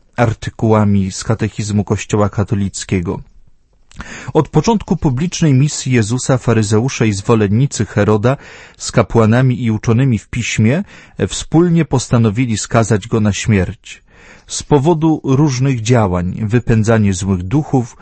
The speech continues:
odpuszczanie grzechów, uzdrawianie w dzień szabatu,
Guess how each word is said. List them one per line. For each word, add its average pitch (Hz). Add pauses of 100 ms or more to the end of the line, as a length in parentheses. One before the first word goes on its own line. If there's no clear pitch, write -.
(260)
odpuszczanie 101
grzechów, 113
uzdrawianie 101
w 90
dzień 98
szabatu, 113